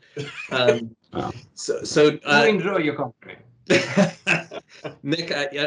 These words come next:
Speaker 1: unfortunately, we're running out of time. This has been one of, um, definitely one, like, of all the episodes, this has been one of the enjoyable ones. Although, like, quite honestly, all of them are quite enjoyable. Nick, just, like, before we sign off, would you agree with the statement that Ilya and Ben,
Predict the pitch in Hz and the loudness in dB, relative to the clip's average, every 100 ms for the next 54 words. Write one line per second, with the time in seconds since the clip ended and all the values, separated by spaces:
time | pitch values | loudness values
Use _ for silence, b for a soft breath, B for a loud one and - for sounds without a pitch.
0 | 143 139 - 202 214 208 180 143 135 139 | -2 -4 -2 -2 -2 0 0 0 0 -2
1 | 139 123 113 - 139 117 135 - 135 117 | 0 -2 -4 -6 -4 -4 -6 -8 -12 -6
2 | 123 117 113 120 117 113 101 - 107 104 | -4 -2 0 0 0 -2 -4 -6 -6 -4
3 | 104 120 - 117 104 98 95 104 107 107 | -2 -4 -4 -4 -2 -4 -4 -6 -6 -4
4 | 104 101 101 110 107 104 110 110 95 87 | -4 -4 -2 -2 0 0 -2 -4 -4 -6
5 | 85 101 98 104 87 95 92 95 90 87 | -6 -10 -8 -10 -6 -6 -4 -4 -6 -6
6 | 90 87 98 104 98 90 85 85 98 - | -6 -4 0 0 0 -2 -4 -6 -8 -12
7 | b b b 170 170 156 139 - - 147 | b b b 0 2 4 2 -2 -6 0
8 | 139 117 117 113 107 98 95 98 95 98 | 2 2 0 -2 -2 -2 -4 -6 -4 -4
9 | 92 92 90 - 95 92 90 95 98 95 | -4 -4 -6 -4 -6 -4 -6 -2 -2 0
10 | 98 - B B B 135 151 - - 147 | -4 -6 B B B 2 2 0 -2 -2
11 | - 151 131 131 135 - 170 165 151 135 | 0 0 -2 -2 -6 0 2 2 0 -2
12 | 127 120 113 104 131 135 156 120 135 131 | -2 0 -2 -2 -4 2 2 2 0 0
13 | 127 120 - - 110 123 117 117 110 101 | -2 -4 -6 -4 -4 -2 -6 0 0 0
14 | 98 - 113 120 117 110 110 101 95 101 | -2 -4 0 2 4 4 2 -4 -2 -2
15 | 104 107 | -2 -4